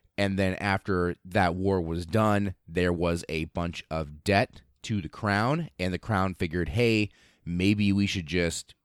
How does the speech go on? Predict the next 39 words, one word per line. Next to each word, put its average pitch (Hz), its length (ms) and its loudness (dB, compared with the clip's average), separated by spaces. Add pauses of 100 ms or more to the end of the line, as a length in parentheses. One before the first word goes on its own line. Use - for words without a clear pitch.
(340)
use 90 760 0
the 80 160 -4
colonies 98 800 0 (160)
to 98 80 0
help 92 260 -2
pay 87 200 0
back 80 280 -2
that 78 220 -2
debt. 78 240 -2
How 85 100 -2
about 110 220 4
we 110 80 2
just 95 180 -4
start 101 180 -2
taxing 90 380 0
the 76 60 -2
shit 147 240 0
out 104 100 6
of 87 60 2
them 98 120 0
because 98 240 -2
they 92 120 0
have 98 120 2
a 85 40 -2
bunch 82 200 -6
of 73 120 -6
resources 85 460 -2
and 73 120 -6
stuff?" 76 340 -4 (760)
And 139 160 2
the 131 40 0
colonists 127 460 2
were 107 160 2
not 85 400 2
really 82 480 -4
hugely 82 680 -4
into 131 420 -2
that. 82 360 0 (100)
Uh, 78 480 -2